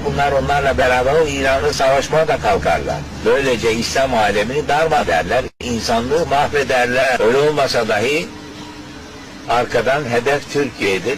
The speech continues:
Türkiye'ye hücum edecekler, Türkiye'ye sevri uygulayacaklar, Güneydoğu'yu alacaklar, İsrail'e katacaklar,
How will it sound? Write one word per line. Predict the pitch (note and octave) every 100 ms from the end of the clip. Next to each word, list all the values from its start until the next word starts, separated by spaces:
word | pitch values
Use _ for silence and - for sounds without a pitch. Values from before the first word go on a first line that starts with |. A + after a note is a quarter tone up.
| -
Türkiye'ye | C#3+ B2 A#2+ G2 F2+ E2+
hücum | F2+ F#2+ F2
edecekler, | E2 D#2+ D#2 D#2+ - G#2 A#2
Türkiye'ye | C3 A2+ - G2+ A2 A#2+
sevri | - G2+ G#2
uygulayacaklar, | C3 A#2 G2+ F2+ E2 - - F#2+ G2 A#2+ - - - -
Güneydoğu'yu | G2 A2 A2+ G#2+ G#2 G2
alacaklar, | F2+ G2 F#2 G2 F#2 F2+ F2
İsrail'e | F#2 A2 G2 F#2
katacaklar, | E2+ F2 F2+ D#2 E2 E2+ G2 A#2+